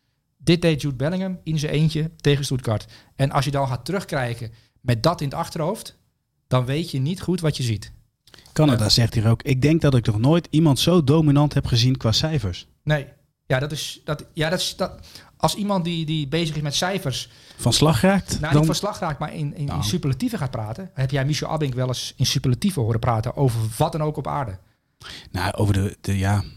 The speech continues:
Speaker 2: als het dan, dan, dan zijn het over zaken die wij niet, ja, laat ik het zo zeggen, dat kunnen wij niet volgen, maar dat terzijde.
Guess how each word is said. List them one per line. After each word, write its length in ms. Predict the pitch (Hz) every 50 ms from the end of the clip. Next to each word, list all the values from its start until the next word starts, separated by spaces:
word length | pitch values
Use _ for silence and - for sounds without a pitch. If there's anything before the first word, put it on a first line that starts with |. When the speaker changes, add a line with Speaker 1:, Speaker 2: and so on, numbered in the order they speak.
| - - - -
Speaker 2:
als 140 | - 123 131
het 100 | 131 110
dan, 220 | 110 110 110 110
dan, 180 | 104 110 107 107
dan 220 | 104 107 107 107
zijn 180 | 101 - 117 107
het 100 | 107 101
over 240 | 110 110 101 107 98
zaken 360 | 95 120 123 120 - 113 98
die 140 | 101 107 104
wij 160 | 110 113 113
niet, 160 | 110 104 - _ _ _ _
ja, 180 | - 107 104
laat 340 | 101 90 - - - - 101
ik 60 | 101
het 80 | - -
zo 60 | -
zeggen, 200 | 110 107 107 98
dat 120 | 95 107 -
kunnen 200 | - 113 107 101
wij 80 | 98
niet 100 | 98 98
volgen, 280 | - - 104 113 123 147
maar 100 | 131 117
dat 100 | 107 104
terzijde. 420 | - 104 95 101 95 113 131 165